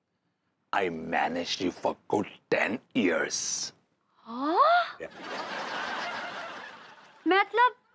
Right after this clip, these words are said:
Speaker 2: मैं खतरनाक औरत हूँ?
Speaker 1: खतरनाक? ऐसी वैसी? बहुत खतरनाक हो। And I am living dangerously।
Speaker 2: तो कान खोलकर सुन लो कि इसी खतरनाक औरत ने दस सालों तक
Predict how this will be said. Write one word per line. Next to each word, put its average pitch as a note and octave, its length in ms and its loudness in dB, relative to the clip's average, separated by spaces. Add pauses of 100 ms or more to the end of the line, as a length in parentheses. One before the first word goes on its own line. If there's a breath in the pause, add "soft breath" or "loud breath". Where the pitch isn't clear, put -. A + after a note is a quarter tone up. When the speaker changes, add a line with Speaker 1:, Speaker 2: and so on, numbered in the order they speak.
(100)
Speaker 2:
मैं F#4 220 4
खतरनाक E4 680 4
औरत C5+ 320 6
हूँ? A4 200 -2 (160)
Speaker 1:
खतरनाक? F#3 800 2 (280)
ऐसी A#2+ 280 2
वैसी? A#3 380 2 (280)
बहुत A#2 220 2
खतरनाक E2+ 460 2
हो। - 80 -20 (440 loud breath)
And A2 180 -4
I A2+ 180 6
am A#2+ 180 -2 (320)
living G#2+ 360 6 (180)
dangerously। F#2 520 2 (1600)
Speaker 2:
तो E4 60 2
कान D#4+ 400 6
खोलकर D4 420 2
सुन B3+ 340 8
लो A3 120 4 (460 soft breath)
कि E4 80 6 (160)
इसी E4 280 6
खतरनाक D4 800 4 (120)
औरत C#4 440 4
ने C#4+ 280 0 (260 loud breath)
दस D#4 240 4 (100)
सालों C#4 260 4
तक F4+ 140 0